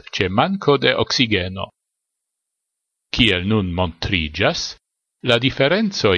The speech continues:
inter la seksoj jam komenciĝas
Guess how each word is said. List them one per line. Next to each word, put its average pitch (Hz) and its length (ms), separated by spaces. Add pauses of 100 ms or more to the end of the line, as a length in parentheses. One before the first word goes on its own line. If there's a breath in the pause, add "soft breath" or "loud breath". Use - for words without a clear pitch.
inter 110 380
la 85 140
seksoj 123 720 (380)
jam 196 260
komenciĝas 107 960